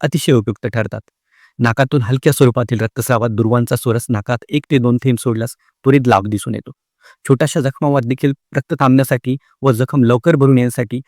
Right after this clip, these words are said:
दुर्वांच्या कलकाचा किंवा पेस्टचा वापर केला जातो. दुर्वा या मूत्रविकारांवर देखील लाभदायक आहेत.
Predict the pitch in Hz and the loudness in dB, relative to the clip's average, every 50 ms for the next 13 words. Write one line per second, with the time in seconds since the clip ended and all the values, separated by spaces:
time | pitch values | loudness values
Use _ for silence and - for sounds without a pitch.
0 | _ _ _ _ - 131 139 127 127 131 127 - - 131 _ - 131 127 120 - | _ _ _ _ 0 2 4 4 4 2 0 -2 -6 -4 _ 2 2 2 2 -2
1 | 127 - - 139 123 - - 127 117 123 135 - _ _ _ _ _ - 147 143 | -4 -4 -4 -6 -6 -6 -6 -6 -4 -4 -6 -10 _ _ _ _ _ 0 0 0
2 | - - - - 120 107 98 - 113 107 - 113 101 98 101 - - - - _ | 0 0 -4 -2 -2 -2 -2 -2 -4 -8 -6 -8 -8 -8 -10 -12 -14 -16 -20 _
3 | _ _ _ _ _ _ _ _ _ _ _ - 127 120 147 147 143 156 156 151 | _ _ _ _ _ _ _ _ _ _ _ -8 -2 0 2 2 2 2 0 0
4 | 151 139 139 123 117 123 135 - - 139 123 - 131 123 120 123 123 123 113 110 | 0 0 0 0 2 0 0 2 4 2 4 4 2 2 2 2 0 -2 -2 -4
5 | 113 - 135 123 113 113 107 104 101 107 101 101 - 104 98 - _ _ | -4 -2 0 2 2 2 2 0 0 -4 -6 -6 -6 -10 -12 -12 _ _